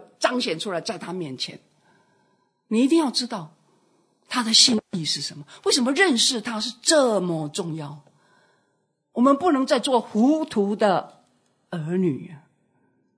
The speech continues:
你不能糊涂啊，你要认识你的父啊，他是谁？我只有看着他，我才能够知道，我只有听他的话，我才能够知道如何走在世界上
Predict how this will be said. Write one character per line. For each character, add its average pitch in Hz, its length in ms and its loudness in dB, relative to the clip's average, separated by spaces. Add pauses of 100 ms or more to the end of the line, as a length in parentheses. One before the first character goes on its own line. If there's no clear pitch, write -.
(260)
你 226 100 -2
不 294 140 0
能 254 100 4
糊 196 180 -4
涂 151 200 -8
啊， 135 100 -12
你 202 60 -4
要 233 100 -2
认 240 160 -2
识 226 120 -2
你 180 60 -4
的 156 120 -6
父 151 340 -12
啊， - 80 -20 (580)
他 220 200 -4
是 196 180 -4
谁？ - 260 -6 (920)
我 190 140 -10
只 208 160 -2
有 190 200 -4 (680)
看 226 180 -2
着 165 140 -6
他， 139 400 -16
我 165 100 -14
才 156 220 -10
能 160 100 -6
够 165 140 -8
知 160 180 -10
道， 143 220 -18 (160)
我 202 100 -4
只 247 140 -2
有 202 60 0
听 233 280 0
他 220 140 -2
的 202 100 -4
话， 180 240 -4 (140)
我 170 100 -10
才 170 180 -8
能 165 60 -6
够 165 120 -6
知 165 160 -12
道 165 100 -10 (140)
如 180 200 -4
何 170 160 -2
走 170 240 -4
在 156 200 -6 (100)
世 - 220 -2
界 156 120 -6
上 143 240 -10